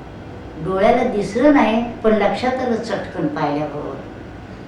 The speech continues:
एखाद्या व्यक्तीमध्ये काही जर का चांगला भाव असला तर तोही कळतो,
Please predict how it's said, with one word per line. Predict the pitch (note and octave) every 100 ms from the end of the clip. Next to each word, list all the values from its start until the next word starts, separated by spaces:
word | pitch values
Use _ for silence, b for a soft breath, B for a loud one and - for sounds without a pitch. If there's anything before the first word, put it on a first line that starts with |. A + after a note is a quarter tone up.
| - -
एखाद्या | F#3 A3 B3 B3
व्यक्तीमध्ये | A3+ - A3+ G#3+ G#3+ G#3+
काही | G#3+ G3+ G3+
जर | G3
का | G3+ G3+ G3+ -
चांगला | - A3 A#3+
भाव | F#3+ F3+
असला | F3 E3 E3+ E3
तर | G3+ G3+
तोही | G3+ A3 B3
कळतो, | A3 G#3+ G3+ G#3